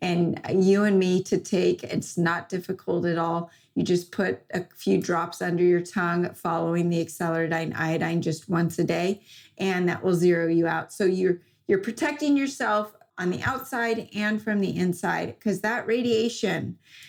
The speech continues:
everybody, is what is accelerating our aging more than anything right now.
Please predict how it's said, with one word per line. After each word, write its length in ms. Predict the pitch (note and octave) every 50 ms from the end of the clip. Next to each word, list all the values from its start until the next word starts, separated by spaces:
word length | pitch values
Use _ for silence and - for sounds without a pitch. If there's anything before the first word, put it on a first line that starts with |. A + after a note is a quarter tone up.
| - _ -
everybody, 800 | G3 G3 F3+ F#3+ G3 F#3+ F#3+ F#3 F3+ F3 F3 F3 F3+ F3 F3 - - _ _ -
is 200 | - G3 F3+ F3+
what 180 | F#3 G3+ G3+ F#3
is 180 | G3 F#3+ F#3 G3
accelerating 920 | G3 F#3+ - - A3 G3+ G3+ G3+ G#3 G#3+ G#3 G#3 G#3+ G#3+ A3+ A#3 A#3+ A3
our 520 | - - G#3 G#3+ G#3 G#3+ A3 A3+ - - - -
aging 520 | F#3+ F#3+ F#3+ F#3+ F#3+ F#3+ F#3 F#3 F#3 - - -
more 440 | F#3 F3+ F3 F3 F3 F3 E3+ - - -
than 340 | F3+ E3+ E3 E3 E3 F3 - -
anything 480 | E3+ E3 E3 D#3+ D#3+ D#3 D#3 D3 D3+ D3+
right 300 | D#3 D#3 D3+ C#3 - -
now. 240 | C3+ - - -